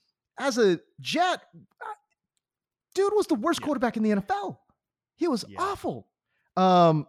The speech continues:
Speaker 1: yeah, man. Uh, so, I don't know. It's a, it's an interesting look there, um, in Seattle. And I was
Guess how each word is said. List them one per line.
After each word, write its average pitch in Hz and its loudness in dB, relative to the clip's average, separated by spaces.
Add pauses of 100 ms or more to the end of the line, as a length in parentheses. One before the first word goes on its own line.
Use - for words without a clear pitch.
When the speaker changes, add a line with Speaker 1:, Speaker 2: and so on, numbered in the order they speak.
Speaker 1:
yeah, 220 -2
man. 185 -2
Uh, 165 -10
so, 226 -2
I 233 4
don't 294 4
know. 202 4
It's 233 -2
a, 226 2
it's 208 -4
an 196 -6
interesting 233 -4
look 190 0
there, 139 2 (480)
um, 147 0
in 190 2
Seattle. 160 0 (100)
And 160 0 (300)
I 277 0 (400)
was 165 -2